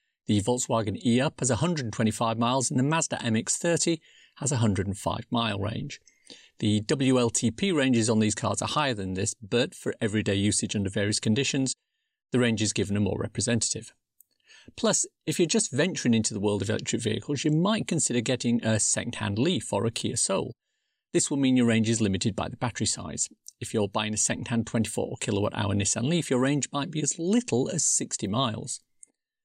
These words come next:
If you're pootling around town doing the school run, heading to Morrison's or Asda, seeing friends, popping to the pub or a restaurant, then these sort of ranges are absolutely acceptable. But for longer journeys,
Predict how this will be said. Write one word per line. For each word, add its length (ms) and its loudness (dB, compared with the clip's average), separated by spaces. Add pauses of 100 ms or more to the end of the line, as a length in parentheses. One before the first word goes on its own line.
(520)
If 60 2
you're 100 2
pootling 360 2
around 240 2
town 260 0
doing 140 2
the 80 0
school 280 2
run, 180 4
heading 200 -2
to 100 -4
Morrison's 460 0
or 60 0
Asda, 320 -2
seeing 240 -2
friends, 340 0
popping 300 -4
to 80 -12
the 80 -6
pub 240 -2
or 100 0
a 60 0
restaurant, 480 -2 (400)
then 160 2
these 200 2
sort 220 0
of 100 -2
ranges 380 4
are 80 -2 (140)
absolutely 560 0
acceptable. 580 -6 (580)
But 140 -2
for 80 0
longer 260 4
journeys, 460 4